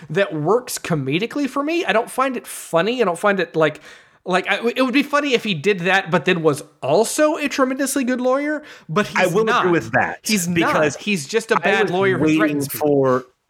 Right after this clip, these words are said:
Speaker 2: I was waiting for a moment where he would show his legal prowess. And there is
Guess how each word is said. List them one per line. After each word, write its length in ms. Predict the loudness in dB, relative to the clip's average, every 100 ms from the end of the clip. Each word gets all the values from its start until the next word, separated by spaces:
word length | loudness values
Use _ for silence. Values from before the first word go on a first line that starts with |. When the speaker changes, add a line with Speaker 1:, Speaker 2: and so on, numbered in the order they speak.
| -4
Speaker 2:
I 80 | 0
was 140 | 2
waiting 200 | 2 2
for 160 | 2 0
a 40 |
moment 340 | 2 2 2 2
where 120 | 0
he 140 | 2
would 160 | 0 2
show 360 | 0 2 2 0
his 380 | 0 0 0 -6 -2
legal 300 | 2 2 0
prowess. 500 | 0 2 2 0 0
And 160 | 0
there 180 | 0 -2
is 280 | 0 -2